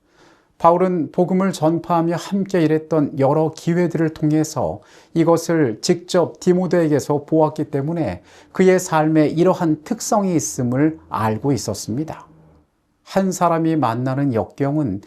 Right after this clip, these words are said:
그가 어떤 인내를 가지고 있는지 시험하며 그의 내면에 무엇이 들어있는지를 여실히 보여주는 것입니다. 선지자의 글은 여기에 대해 이렇게 언급하고 있습니다.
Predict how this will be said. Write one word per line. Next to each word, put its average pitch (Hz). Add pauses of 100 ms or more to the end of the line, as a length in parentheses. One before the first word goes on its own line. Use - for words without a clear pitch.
(180)
그가 160
어떤 156
인내를 170
가지고 139
있는지 120
시험하며 143 (320)
그의 175
내면에 165
무엇이 180
들어있는지를 131 (240)
여실히 123
보여주는 127
것입니다. 113 (960)
선지자의 175
글은 165
여기에 156
대해 143
이렇게 160
언급하고 139
있습니다. 123